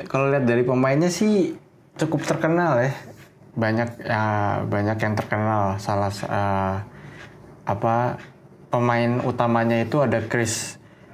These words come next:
Hemsworth. Dia bermain di film ini sebagai Agent H. Sebelumnya Chris Hem-,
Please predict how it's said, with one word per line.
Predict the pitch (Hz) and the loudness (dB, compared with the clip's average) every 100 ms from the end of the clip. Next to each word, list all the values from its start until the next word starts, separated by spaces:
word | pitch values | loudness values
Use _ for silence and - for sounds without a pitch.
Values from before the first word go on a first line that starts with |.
| - - | -20 -6
Hemsworth. | - 120 110 120 123 - - - - - - - - - - - - | -2 0 0 0 -2 -2 -12 -20 -20 -20 -20 -20 -20 -20 -20 -20 -6
Dia | 110 107 117 120 123 123 123 123 - _ _ - | 0 2 4 4 2 2 0 -6 -16 _ _ -6
bermain | 110 110 107 117 117 120 | -2 0 2 0 0 0
di | 107 | 0
film | 113 110 107 | 2 2 2
ini | 113 | 0
sebagai | 117 - 110 110 | -2 -2 0 0
Agent | 104 104 104 98 | 0 0 0 0
H. | 113 135 - - - - - - - - - - - - - - - - - - | 0 -2 -6 -10 -20 -20 -20 -20 -20 -20 -20 -20 -20 -20 -20 -20 -20 -20 -20 -18
Sebelumnya | - 120 120 123 143 143 | -4 0 2 2 0 0
Chris | 139 135 | -2 0
Hem-, | 127 110 | -2 -2